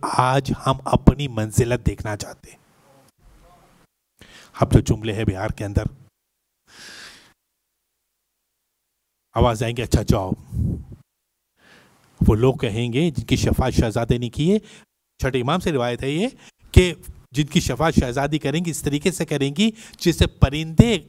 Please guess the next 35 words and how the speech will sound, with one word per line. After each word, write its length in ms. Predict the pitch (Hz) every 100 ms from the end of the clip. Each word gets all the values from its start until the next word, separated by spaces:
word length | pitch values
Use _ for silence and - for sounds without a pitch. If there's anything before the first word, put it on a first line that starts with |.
| - _ _ _ _ _
ख़राब 380 | - 139 170 165
दाने 320 | 165 156 165
को 100 | 165
छोड़ 300 | 160 - 180
के 120 | 196
अच्छे 260 | 165 - 170
दाने 280 | 131 139 151
को 100 | 131
चुनते 420 | - 127 123 156
हैं, 180 | 104 98 _ - - - - -
ऐसे 220 | 135 156
शहजादी 440 | 151 131 120 120 120
की 100 | -
शफात 420 | - 120 120 117
करेगी। 360 | 120 110 107 107
और 300 | - - 135
जब 160 | 147
वो 100 | 143
लोग 260 | 139 165 185
जन्नत 300 | 147 156 170
के 80 | 156
दरवाजे 380 | 131 139 156
पर 120 | - 135
जाएंगे, 440 | 120 131 160 220 - -
वो 100 | 156
रुक 160 | 151 220
जाएंगे 400 | 165 135 123 123 - -
और 100 | 135
कहेंगे 280 | 151 160 165
परवरदिगार 440 | 147 139 143 143
आलम 280 | 135 156 185
से 180 | - 190
कि, 280 | - -
"परवरदिगार 460 | - 139 135 139 143
आलम, 420 | 139 151 190 240